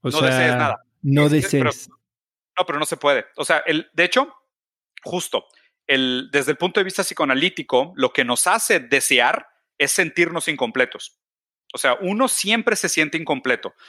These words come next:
Speaker 2: Tú nunca sabes qué es lo que te falta, pero sientes que te falta algo para ser tú. Esa distancia entre lo que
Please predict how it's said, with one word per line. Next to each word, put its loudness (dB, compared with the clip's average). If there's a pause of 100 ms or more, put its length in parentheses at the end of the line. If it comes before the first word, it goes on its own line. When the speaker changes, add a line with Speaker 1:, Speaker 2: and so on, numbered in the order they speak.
(160)
Speaker 2:
Tú -2
nunca 0
sabes 2
qué 4
es 0
lo -2
que 0
te -4
falta, 0
pero -2
sientes -6
que -6
te -4
falta 2
algo 0
para 2
ser -4
tú. -6 (540)
Esa -2
distancia 0
entre -2
lo 0
que -2